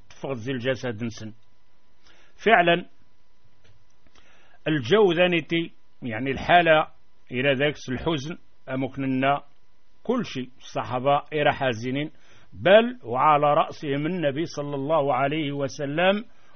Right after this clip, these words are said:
ولا سيما الحزن قاخم دوكارين كل شيء. أضف إلى ذلك الحب رغاز دمقران يعمس حمزة رضي الله عنه.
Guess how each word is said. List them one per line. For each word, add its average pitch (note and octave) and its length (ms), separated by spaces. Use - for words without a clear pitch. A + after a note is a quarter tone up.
ولا E3 260
سيما D3+ 440
الحزن C3+ 800
قاخم C#3 260
دوكارين C3 480
كل C3+ 180
شيء. F#3 300
أضف E3 340
إلى C#3+ 200
ذلك D3 440
الحب C3 380
رغاز C3 480
دمقران C#3 580
يعمس C3 600
حمزة B2+ 520
رضي A2 380
الله F#2+ 340
عنه. - 220